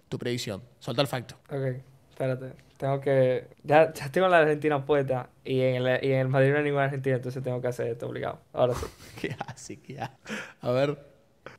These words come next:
Speaker 2: <laughs> El Madrid va a ganar en el Etihad dos tres. Dos tres. Con doblete de, no, doblete no, doblete no, doblete no.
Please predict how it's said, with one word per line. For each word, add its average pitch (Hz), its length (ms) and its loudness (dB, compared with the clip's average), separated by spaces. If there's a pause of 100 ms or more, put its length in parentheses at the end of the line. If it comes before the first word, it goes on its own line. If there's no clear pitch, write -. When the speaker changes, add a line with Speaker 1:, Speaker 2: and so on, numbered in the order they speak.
Speaker 2:
<laughs> - 260 -4
El 165 300 2
Madrid 170 560 6 (200)
va 156 340 8
a 165 40 8
ganar 147 360 4
en 143 100 2
el 135 120 4
Etihad 147 500 0 (140)
dos 156 300 10
tres. 127 440 0 (420)
Dos 143 180 4
tres. 123 400 -4
Con 165 400 8 (160)
doblete 147 800 6 (220)
de, 135 420 2 (300)
no, 151 320 2 (100)
doblete 151 360 0
no, 113 220 -8
doblete 131 300 -2
no, 123 100 -8
doblete 127 320 -4
no. 135 200 -8